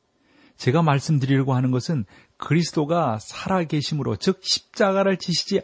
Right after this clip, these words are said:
않으심으로 말미암아 여러분, 뭐 어떤 일이 이루어지는 거죠? 그래서 구원하는 것이라고 하는 것은 그리스도의 죽으심, 그분의 죽으심으로 말미암아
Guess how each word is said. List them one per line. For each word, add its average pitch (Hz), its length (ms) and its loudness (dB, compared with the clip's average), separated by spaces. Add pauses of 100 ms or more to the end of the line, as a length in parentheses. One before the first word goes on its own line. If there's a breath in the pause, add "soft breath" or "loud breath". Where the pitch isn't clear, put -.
(120)
않으심으로 175 680 2
말미암아 165 680 2 (1400 soft breath)
여러분, 131 360 0
뭐 123 100 -4
어떤 135 280 0
일이 117 200 0
이루어지는 101 400 -2
거죠? 151 360 -8 (760 soft breath)
그래서 175 580 4 (140)
구원하는 170 800 2
것이라고 127 460 0
하는 127 260 -2
것은 196 460 0 (100)
그리스도의 143 800 0 (180)
죽으심, 185 920 6 (500 loud breath)
그분의 226 520 6
죽으심으로 147 580 0
말미암아 107 560 0